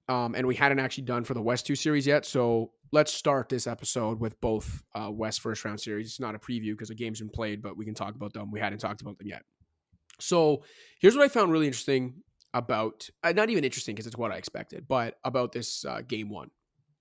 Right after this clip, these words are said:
When I wrote about the West second round, I wrote about how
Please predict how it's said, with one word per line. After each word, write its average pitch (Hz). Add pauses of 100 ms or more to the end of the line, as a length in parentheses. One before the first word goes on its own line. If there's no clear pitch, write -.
(600)
When 143
I 160
wrote 165
about 143
the 123
West 123
second 117
round, 98 (500)
I 139
wrote 147
about 135
how 110